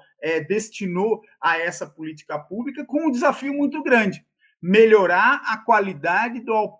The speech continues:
do aprendizado, da alfabetização das nossas crianças.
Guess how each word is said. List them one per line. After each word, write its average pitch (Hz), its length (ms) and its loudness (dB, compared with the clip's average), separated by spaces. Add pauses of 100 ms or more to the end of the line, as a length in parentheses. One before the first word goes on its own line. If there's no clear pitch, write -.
do 196 120 -2
aprendizado, 185 800 -2
da 220 120 -2
alfabetização 196 720 -8
das 220 160 -8
nossas 214 260 -18
crianças. - 560 -8